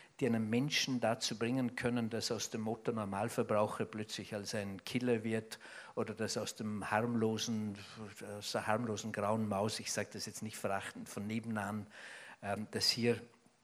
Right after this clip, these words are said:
dann plötzlich, man hört, das war einmal eine N-S-Scherge und so weiter. Und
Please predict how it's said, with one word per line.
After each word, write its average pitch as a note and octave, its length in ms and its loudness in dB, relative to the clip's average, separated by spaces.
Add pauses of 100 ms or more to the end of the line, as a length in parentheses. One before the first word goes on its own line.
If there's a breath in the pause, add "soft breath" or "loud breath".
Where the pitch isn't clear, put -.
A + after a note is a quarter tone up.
(420)
dann A2 180 -2
plötzlich, A2 680 0
man A2 180 -2
hört, G#2 240 0
das G#2 160 -4
war G2+ 120 4
einmal G2 280 0
eine G2+ 360 -2
N-S-Scherge G2 800 2
und F2 120 -4
so F#2+ 180 0
weiter. F#2+ 360 -2 (640 loud breath)
Und B2 280 4